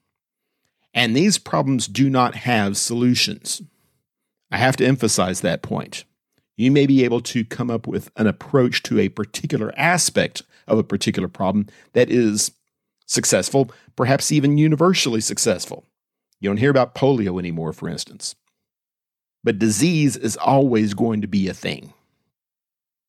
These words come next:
God asks us to find treatments more than solutions. It's not so much a matter of finding a world where these problems don't exist. It's about honing our character,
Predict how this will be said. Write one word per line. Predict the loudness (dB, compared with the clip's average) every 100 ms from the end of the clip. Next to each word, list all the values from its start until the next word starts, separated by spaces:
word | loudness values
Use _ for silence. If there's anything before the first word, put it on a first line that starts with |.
| _ 0
God | 4 4 4
asks | 2 0 -2 -4 -4
us | -4 -6 -8 _ -6
to | -4
find | 0 0 -2
treatments | -2 0 0 -4 -8 -2 -2 -4 _ _ _ -4
more | 0 2 2
than | 0
solutions. | -2 0 2 2 0 -4 -10 -10 -10 _ _ _ _ _ -2
It's | 0
not | 2
so | 2
much | 0
a | 2
matter | 2 2 2
of |
finding | 0 0 0 0
a | -2
world | -4 0 2 0 -4 -10 _ _ 0
where | 2 2
these | 2 -2
problems | 0 0 0 -2
don't | -2 -2 -2
exist. | -6 -2 -2 -2 -6 -8 _ _ _ _ _ -4
It's | -2
about | 0 0 0
honing | 0 2 2 -2
our | -6
character, | -2 2 2 2 -2 -2